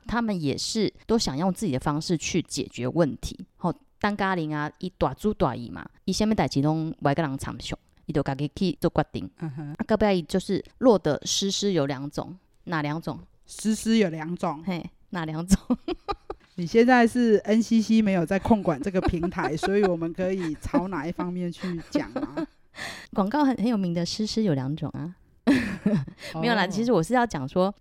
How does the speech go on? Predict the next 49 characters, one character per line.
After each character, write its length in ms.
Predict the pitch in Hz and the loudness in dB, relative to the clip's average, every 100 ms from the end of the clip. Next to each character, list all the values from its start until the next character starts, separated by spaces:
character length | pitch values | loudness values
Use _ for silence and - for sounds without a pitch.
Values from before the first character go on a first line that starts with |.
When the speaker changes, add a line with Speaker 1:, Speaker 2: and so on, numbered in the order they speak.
| - | -2
Speaker 1:
单 160 | 202 208 | -2 0
嘉 220 | 190 180 | 0 0
玲 200 | 147 139 | 0 0
啊， 160 | 131 | -2
她 220 | 143 190 190 | -4 -4 0
的 100 | 165 | 0
诗 300 | - 185 185 | 0 0 0
诗 300 | - 175 180 | 0 0 -2
是 340 | - 180 - _ | 0 0 0 _
失 320 | - - 175 | -6 -2 0
恋 260 | 175 170 151 | 2 2 2
又 200 | 160 147 | 0 0
失 240 | - 135 | -2 -4
业， 360 | 127 143 139 - _ _ 175 | -6 -4 -4 -4 _ _ -6
她 100 | 175 | -4
自 80 | 165 | -4
己 60 | 160 | -4
大 180 | 156 | -2
主 180 | 127 185 | 0 0
大 200 | 185 143 | 2 0
意 160 | 127 135 | 0 -4
的 80 | 135 | -2
结 140 | 170 | -4
果 180 | - 165 | 0 -2
就 120 | 135 | 0
是 240 | - - - - | -4 -6 -8 -4
落 180 | 190 175 | 2 2
得 280 | - 127 - _ | 2 0 -2 _
人 240 | 151 139 151 | -4 -4 -4
财 280 | - 131 | -4 -6
两 200 | 127 127 - | -6 -10 -10
失。 280 | - - 135 | -8 -6 -4
没 80 | 151 | -2
有 100 | 156 | 0
啦， 200 | 139 180 | 0 -2
<laughs> 40 | |
就 100 | - | 2
是， 240 | 220 - 190 - - | 2 2 -2 -2 -4
就 140 | 254 | 0
是 180 | 254 254 | 2 2
失 220 | 240 - | 0 -2
恋 280 | 208 160 135 | 2 2 0
还 120 | 135 185 | -2 -2
有 420 | 185 180 160 143 - | 2 4 4 0 0
没 120 | 156 | 0
头 240 | 143 131 | 0 -2
路。 260 | 131 123 120 - _ | -2 -4 -6 -12 _
嘿， 100 | - | -4
那 140 | 175 | 0